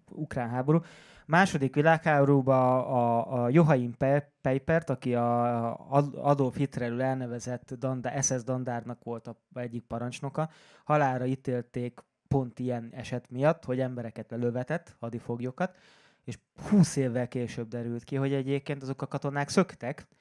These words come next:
és szökő hadifogóira legálisan lehet lőni például. Vagy ugyanilyen volt ugye a, a, egy másik eset, szintén egy híres német tábornokot elővettek azért, mert, ö, civilekre lövetett. Igen, ám csak utólag kiderült, hogy az összes civil felfegyverzett partizán volt,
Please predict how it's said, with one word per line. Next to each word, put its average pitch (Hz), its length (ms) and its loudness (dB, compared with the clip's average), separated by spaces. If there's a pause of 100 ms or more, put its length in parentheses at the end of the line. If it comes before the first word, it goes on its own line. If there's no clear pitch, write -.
(320)
és - 280 -10 (220)
szökő 180 340 4
hadifogóira 151 960 4
legálisan 123 640 -6
lehet 123 280 -6
lőni 110 300 -6
például. 107 640 -14 (340)
Vagy 147 240 2
ugyanilyen 143 520 4
volt 147 280 2
ugye 131 200 -2
a, 127 460 2
a, 120 100 -4
egy 123 140 -8
másik 127 420 -4
eset, 156 280 0
szintén 120 340 -8
egy 110 120 -8
híres 113 300 -6
német 110 300 -10
tábornokot 139 720 -2
elővettek 113 580 -4
azért, 127 340 -2
mert, 117 340 -6
ö, 120 280 0
civilekre 120 500 -4
lövetett. 110 600 -8 (840)
Igen, 147 240 2
ám 151 140 0
csak 165 140 -4
utólag 123 280 0
kiderült, 143 260 2
hogy 143 80 2
az 135 60 0
összes 131 260 0
civil 123 320 -4
felfegyverzett 117 800 -6
partizán 104 640 -12
volt, 107 340 -16